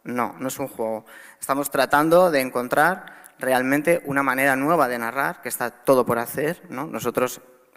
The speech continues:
cuando veáis nuestros trabajos, algunos hemos atinado más y otros menos, eh, pero siempre, por orden de Ricardo, no podemos repetir la misma premisa de, <laughs> de lo anterior, porque en cuanto lo ve Ricardo dice, "Esto ya lo habéis hecho en otro,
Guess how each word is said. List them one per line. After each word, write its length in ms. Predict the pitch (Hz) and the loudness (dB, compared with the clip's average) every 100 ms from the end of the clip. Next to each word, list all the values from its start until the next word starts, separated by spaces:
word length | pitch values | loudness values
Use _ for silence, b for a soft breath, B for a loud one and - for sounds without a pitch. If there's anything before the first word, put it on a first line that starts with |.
| - _ | -20 _
cuando 220 | 117 110 | -12 -6
veáis 160 | 113 117 | -4 -4
nuestros 220 | 113 123 | -8 -8
trabajos, 440 | 120 120 - 113 | -4 -4 -4 -6
algunos 320 | 107 110 120 131 | -6 -4 -4 -4
hemos 180 | 117 120 | -6 -6
atinado 400 | 117 117 113 110 | -6 -2 -2 -2
más 220 | 135 127 | -4 -4
y 40 | |
otros 200 | 113 113 | -6 -6
menos, 440 | 117 139 156 220 - B B B B B B B B | -4 -2 -4 -6 -12 B B B B B B B B
eh, 540 | - 123 123 120 120 - | -8 -4 -2 -2 -4 -2
pero 180 | 123 123 | -2 0
siempre, 520 | - 143 156 165 185 | 0 0 2 2 0
por 200 | - 127 | -2 -4
orden 260 | 127 135 135 | -4 -6 -6
de 80 | |
Ricardo, 400 | 131 120 135 160 | -8 -4 -4 0
no 140 | 151 127 | -2 2
podemos 340 | 147 131 135 | 2 2 0
repetir 360 | 135 127 - 156 | -2 -8 -8 -6
la 80 | 120 | -6
misma 260 | 123 139 | -6 -6
premisa 400 | 127 120 131 147 | -4 -4 -6 -6
de, 280 | 139 120 113 | -8 -8 -6
<laughs> 840 | - - - - - - - - - | -6 -4 -6 -10 -18 -20 -20 -20 -8
de 120 | 135 | -4
lo 80 | 120 | -4
anterior, 420 | 120 117 131 127 | -6 -4 -4 -4
porque 140 | 117 | -6
en 60 | 123 | -10
cuanto 220 | 123 123 | -8 -6
lo 100 | 123 | -4
ve 120 | 127 | -2
Ricardo 320 | 151 147 143 156 | -2 0 0 0
dice, 200 | 131 135 | -2 -2
"Esto 160 | 147 | -2
ya 100 | 147 | -2
lo 60 | 123 | -2
habéis 180 | 123 127 | -4 -6
hecho 200 | 120 120 | -8 -6
en 100 | 127 | -6
otro, 320 | 135 180 | -8 -10